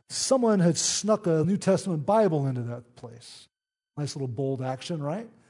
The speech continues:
He, he just, out of curiosity, opened it up and started reading it and was shooken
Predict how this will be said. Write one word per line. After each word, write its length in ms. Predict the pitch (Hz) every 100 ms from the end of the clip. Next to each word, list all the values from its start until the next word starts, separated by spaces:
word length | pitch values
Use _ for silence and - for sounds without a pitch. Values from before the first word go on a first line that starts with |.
| _ _ _ _ _ _ _ -
He, 220 | 165 165
he 100 | 165
just, 220 | 214 202 -
out 140 | 220
of 80 | 170
curiosity, 720 | - 233 214 233 240 190 190
opened 280 | 196 202 180
it 60 |
up 180 | 214 226
and 80 | 165
started 240 | 202 180
reading 280 | 165 233 165
it 160 | 127 - _ _ _ _ _ -
and 100 | 156
was 100 | 143
shooken 580 | - - 285 285 127